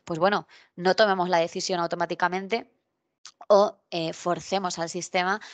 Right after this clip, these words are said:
a hacer también, eh, recomendaciones de mujeres para acceder a un puesto de trabajo determinado hasta equilibrar la cantidad de currículums que se revisan manualmente por esa responsable de recursos humanos, ¿no? Por decir un ejemplo. Entonces, bueno, em,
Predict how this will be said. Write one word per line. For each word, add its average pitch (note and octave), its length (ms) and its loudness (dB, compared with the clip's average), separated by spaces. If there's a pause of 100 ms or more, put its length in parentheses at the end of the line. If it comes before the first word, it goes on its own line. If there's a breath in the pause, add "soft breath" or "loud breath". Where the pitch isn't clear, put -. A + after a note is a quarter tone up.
(180 loud breath)
a E3+ 100 4
hacer F3+ 240 -4
también, F3 580 -2
eh, E3+ 200 0
recomendaciones E3+ 960 -2
de E3 160 0
mujeres E3 480 -2
para E3 180 0
acceder F3 340 -2
a D#3+ 40 2
un D#3 100 -6
puesto F3 240 -2
de F3 40 2
trabajo E3+ 320 2
determinado F3 680 0 (400 loud breath)
hasta F#3+ 400 0
equilibrar E3+ 800 -2
la E3+ 140 -4
cantidad E3+ 300 -2
de E3 80 0
currículums F3+ 520 -6
que F#3+ 120 -6
se D#3 120 -10
revisan D#3+ 380 -2
manualmente E3+ 640 -2 (240 loud breath)
por F3 140 0
esa D#3+ 180 -2
responsable D#3+ 440 -4
de D3 60 -2
recursos D3 340 -6
humanos, D3 340 -8
¿no? F3 220 -6
Por D#3+ 180 6
decir D#3+ 300 -2
un D#3 80 -2
ejemplo. - 420 -8 (1120 loud breath)
Entonces, B3 540 6
bueno, F#3 440 2 (220)
em, A3 1120 2